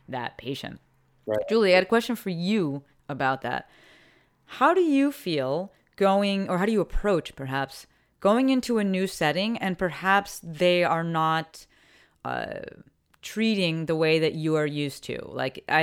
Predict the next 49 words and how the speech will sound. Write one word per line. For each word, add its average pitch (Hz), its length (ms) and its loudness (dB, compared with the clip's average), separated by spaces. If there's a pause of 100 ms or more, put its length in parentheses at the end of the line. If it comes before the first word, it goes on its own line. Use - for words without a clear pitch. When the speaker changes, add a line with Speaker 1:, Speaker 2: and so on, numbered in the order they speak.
(140)
Speaker 1:
I 160 340 0
guess 262 240 0
if 240 140 -4
it's 202 140 -4
home 196 220 -2
health, 170 180 -4
it 139 60 -18
doesn't 156 180 -6
really 147 160 -6
matter 143 200 0
as 147 100 -6
much 175 240 -4
'cause - 420 -8 (120)
they 135 300 -4
are 135 140 -4
not 127 260 -6 (240)
dictating 151 400 -8
how 139 80 -4
you 139 40 -4
have 139 80 -6
to 139 80 -10
treat. 196 280 -4
But 156 240 -2 (260)
have 180 200 2
you 196 100 -2
been 185 160 2
in 196 140 -2
a 170 40 -2
setting 175 380 0
where 156 140 0
you're 151 100 0
like, 147 300 -2
"Oh, 165 260 -2
this 160 160 -6
is, 160 120 -6
like, 180 140 -4
a 151 40 -10
little 151 220 -4
bit 151 180 -6
backwards 143 480 -4
and 135 80 -6
outdated"? 131 760 -4 (500)
And 139 260 -4
if 139 100 -6
so, 175 480 0
what 147 160 -4
do 156 80 -8
you 160 140 -6
do? 135 320 -4